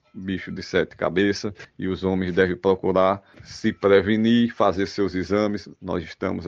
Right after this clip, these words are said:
já no, no final de novembro, mas todo mês, todo dia é dia da gente fazer a prevenção, de procurar um médico, de procurar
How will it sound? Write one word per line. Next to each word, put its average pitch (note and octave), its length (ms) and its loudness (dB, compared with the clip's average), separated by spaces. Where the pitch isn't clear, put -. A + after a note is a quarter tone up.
já F#2 120 0
no, F2 160 -6
no F2+ 160 -6
final F2+ 300 -2
de F2 140 -4
novembro, G#2+ 520 0
mas G#2+ 400 -4
todo G#2+ 300 -2
mês, G2+ 400 -2
todo G2 320 -6
dia F#2+ 240 -2
é F2+ 60 0
dia F#2+ 200 -4
da F2 140 -2
gente F2 260 -6
fazer E2 400 -2
a E2+ 120 -4
prevenção, E2+ 680 -6
de F#2+ 80 -8
procurar E2+ 440 -4
um E2 80 -6
médico, G2 600 -2
de F2 120 -6
procurar F2+ 720 -2